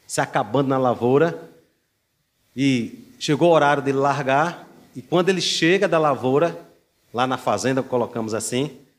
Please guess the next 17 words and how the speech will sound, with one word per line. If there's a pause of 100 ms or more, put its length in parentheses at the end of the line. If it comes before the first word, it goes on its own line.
(460)
onde
sa-,
está
o
seu,
o
seu
dono, (600)
ao, (220)
ao
invés
de
descansar,
o
dono
diz,
"Olha,